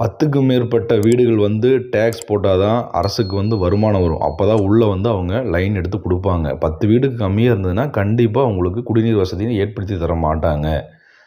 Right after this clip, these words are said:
ஆமா, இதுதான் உண்மை. ஏன்னா, நிறைய பேர் வந்து குடிநீர் வசதி இல்ல,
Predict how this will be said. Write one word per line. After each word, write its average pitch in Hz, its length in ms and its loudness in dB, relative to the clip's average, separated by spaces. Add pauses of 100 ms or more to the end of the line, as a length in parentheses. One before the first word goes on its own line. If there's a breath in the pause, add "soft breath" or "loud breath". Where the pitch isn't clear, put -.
(460 soft breath)
ஆமா, 78 440 0
இதுதான் 92 280 2
உண்மை. 92 540 0 (260 soft breath)
ஏன்னா, 101 120 0
நிறைய 98 340 2
பேர் 107 180 2
வந்து 101 240 0
குடிநீர் 113 300 2
வசதி 104 300 0
இல்ல, 95 480 0